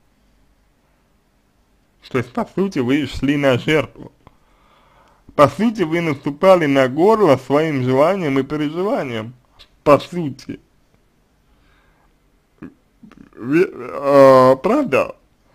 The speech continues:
Вы наступали на горло тому, что хотели.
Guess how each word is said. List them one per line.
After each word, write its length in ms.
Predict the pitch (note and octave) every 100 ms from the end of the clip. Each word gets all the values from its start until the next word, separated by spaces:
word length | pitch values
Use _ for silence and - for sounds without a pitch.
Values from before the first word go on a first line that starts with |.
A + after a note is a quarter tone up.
| _ _ _ _ _ -
Вы 300 | F3 G3+ D#3+
наступали 680 | D#3 C#3+ D#3 F3+ G3 D#3
на 200 | C#3+ C#3+
горло 760 | B2+ A#2+ C#3+ F3+ A3 A#3 A3 - A#2+
тому, 560 | D#3 C#3+ C#3+ E3+ G3+ - -
что 840 | C3+ - C#3+ D3 D#3 E3 D#3+ - _ _ _ _ _ _
хотели. 760 | - - B2+ - B2+ G2+ -